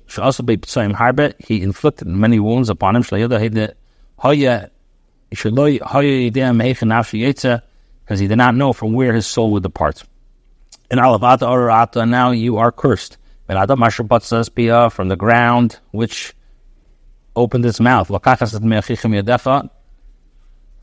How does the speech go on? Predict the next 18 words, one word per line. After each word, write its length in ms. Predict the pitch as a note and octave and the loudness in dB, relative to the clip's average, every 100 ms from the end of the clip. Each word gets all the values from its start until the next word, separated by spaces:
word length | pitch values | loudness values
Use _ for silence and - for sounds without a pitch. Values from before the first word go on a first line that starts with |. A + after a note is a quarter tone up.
| _ | _
to 100 | G2 | -8
take 300 | - C3 A2+ | 0 0 0
your 60 | G#2 | 0
brother's 260 | A2+ G#2 | 0 0
blood 240 | A#2 C3 - | 4 2 2
from 120 | A2+ | -2
your 120 | G#2+ | 0
hands. 260 | G#2 F2+ F#2 | 0 -2 0
Rashi 340 | A#2 A#2+ F#2+ | 2 2 0
arata 340 | A#2 A#2 A2+ | 0 4 4
ben 140 | G#2+ F#2 | 2 -2
adam 260 | F#2 A#2 | 0 2
yisr 340 | A2+ C3 - G2+ | 2 2 0 0
masher 240 | A2 G#2 | 0 -2
niskal 280 | F#2+ G#2+ G#2+ | -2 0 0
kli 240 | G2+ G#2 | -2 -6
kfar 200 | - A2 | 0 0
ba'avena. 500 | G#2 G#2+ G2+ C#3 G2 | 4 2 2 0 -2